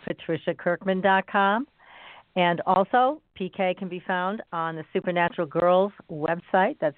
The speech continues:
Supernatural Girls with a Z. And you can contact P K and set up your own private session. And P K also does classes. So don't hesitate to reach out. And I'm still doing and just having so much fun with the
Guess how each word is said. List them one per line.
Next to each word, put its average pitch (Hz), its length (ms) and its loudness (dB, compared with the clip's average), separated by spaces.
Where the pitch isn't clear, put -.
Supernatural 160 540 -2
Girls 160 480 0
with 151 320 -2
a 156 100 -2
Z. 170 380 0
And 170 120 4
you 165 80 4
can 160 160 2
contact 220 580 0
P 156 120 -8
K 156 340 -4
and 165 180 -10
set 180 100 -2
up 165 180 -2
your 156 160 -8
own 196 240 -2
private 175 320 -2
session. 220 460 -4
And 160 320 -4
P 170 160 -6
K 160 340 -4
also 240 380 -2
does 170 200 4
classes. 151 500 -2
So 151 220 4
don't 175 200 0
hesitate 185 600 0
to 151 240 -6
reach 175 340 -6
out. 135 280 0
And 196 280 4
I'm 170 240 -8
still 226 180 0
doing 233 440 2
and 190 180 -4
just 277 140 2
having 208 260 0
so 269 120 4
much 233 160 0
fun 165 360 -2
with 170 160 -6
the 156 60 -10